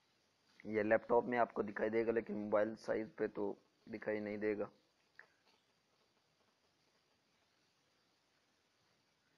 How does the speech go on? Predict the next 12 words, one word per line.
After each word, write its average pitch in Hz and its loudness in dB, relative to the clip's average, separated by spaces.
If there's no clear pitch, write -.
इसी 127 -4
तरह 117 6
आपका 110 8
चैनल 113 0
आर्ट 113 4
बन 113 4
जाएगा 110 6
और 110 2
फिर 110 2
आपने 110 -2
करना 120 0
है 113 -8